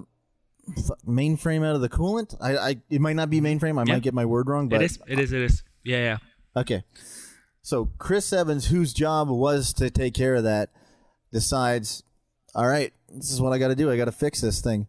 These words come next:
Speaker 1: But nothing's
Speaker 2: Yeah.
Speaker 1: working. So he has to get inside the coolant to fix this thing. And when I say coolant, I mean fucking freezing, man. Like, this shit is not meant for humans. So he
Speaker 2: <laughs>
Speaker 1: goes
Speaker 2: No.
Speaker 1: in there,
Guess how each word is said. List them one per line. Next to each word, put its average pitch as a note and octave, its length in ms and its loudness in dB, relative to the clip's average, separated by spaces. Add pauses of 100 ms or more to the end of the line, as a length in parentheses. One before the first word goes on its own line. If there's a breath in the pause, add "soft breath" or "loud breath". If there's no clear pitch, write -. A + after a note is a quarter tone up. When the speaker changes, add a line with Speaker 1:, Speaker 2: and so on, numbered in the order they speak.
Speaker 1:
But - 280 -2
nothing's D3 440 0
Speaker 2:
Yeah. A#2 60 2
Speaker 1:
working. C3+ 360 0 (340 soft breath)
So A#2 200 0
he D#3 300 2
has D3+ 260 -2
to - 80 -2
get C3 240 -2
inside B2 520 -2
the A#2 80 0
coolant A2+ 640 0 (480 soft breath)
to A2+ 80 0
fix - 320 -2
this A2+ 240 0
thing. F#2 260 -4 (300 soft breath)
And C3+ 180 2
when D3 120 0
I F3 120 0
say F#3 260 0
coolant, A#2+ 580 -2 (560)
I D3+ 160 0
mean D3 240 0
fucking B2+ 360 -4
freezing, A#2+ 600 0 (100)
man. G#2+ 280 0
Like, A#2 240 0
this E3+ 160 0
shit - 500 0 (880)
is B2 240 0
not D#3 420 2
meant D#3 240 0
for D3 120 0
humans. B2+ 540 0 (380 loud breath)
So A2+ 180 -2
he - 260 2
Speaker 2:
<laughs> E3+ 60 -2
Speaker 1:
goes F3 160 2
Speaker 2:
No. G2+ 120 2
Speaker 1:
in D#3+ 100 2
there, A2+ 320 0